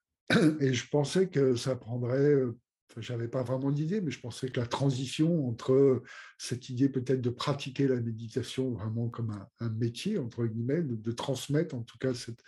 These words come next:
cette pratique à la cuisine prendrait, euh, vraiment du temps. Et puis finalement, les choses, euh, se sont faites, euh, très rapidement, et notamment, euh, grâce à l'association Mindfulness Solidaire que j'ai rencontrée en deux mille dix-sept.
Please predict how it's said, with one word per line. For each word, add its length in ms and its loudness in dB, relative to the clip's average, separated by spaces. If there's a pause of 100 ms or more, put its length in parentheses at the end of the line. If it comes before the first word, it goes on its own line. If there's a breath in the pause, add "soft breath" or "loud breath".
(300 loud breath)
cette 200 -2
pratique 360 -2
à 60 6
la 100 2
cuisine 400 -4
prendrait, 320 -2
euh, 400 -2
vraiment 300 -4
du 180 -4
temps. 280 -4
Et 80 -2
puis 200 -10
finalement, 460 0
les 100 4
choses, 380 0
euh, 240 -2 (420 loud breath)
se 160 -8
sont 220 -8
faites, 220 -2
euh, 400 0 (380)
très 160 -2
rapidement, 560 -2
et 120 0
notamment, 640 0 (480 loud breath)
euh, 260 -4
grâce 340 -4
à 80 0
l'association 600 -2
Mindfulness 520 -2
Solidaire 500 0
que 80 -4
j'ai 140 -2
rencontrée 480 -4
en 40 2
deux 140 2
mille 260 0
dix-sept. 440 -4